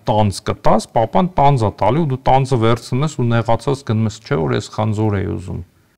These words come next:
Ոմանք էլ ասում են, «Գիտես ինչ, եթե դու բան ես խնդրում, տաս անգամ «Հայր մեր» ասա, կամ, ը,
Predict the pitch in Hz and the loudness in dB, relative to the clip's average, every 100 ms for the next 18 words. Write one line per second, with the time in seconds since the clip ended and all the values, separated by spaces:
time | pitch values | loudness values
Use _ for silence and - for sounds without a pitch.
0 | _ _ _ - - _ 131 139 143 147 | _ _ _ -20 -20 _ 4 6 6 4
1 | 143 135 - 135 123 160 - 123 - _ | 2 2 0 -2 0 0 2 -2 -4 _
2 | _ _ _ _ _ - - 131 - 120 | _ _ _ _ _ -20 2 4 6 4
3 | 120 110 117 113 - 107 135 131 107 117 | 4 6 6 4 2 -2 -2 0 2 2
4 | 123 113 135 127 101 101 104 104 87 80 | 2 0 0 2 2 2 2 2 0 -2
5 | 104 101 104 - - - - 120 113 101 | -2 -2 -4 -10 -20 -20 -2 2 2 2
6 | 87 _ - - | -4 _ -20 -8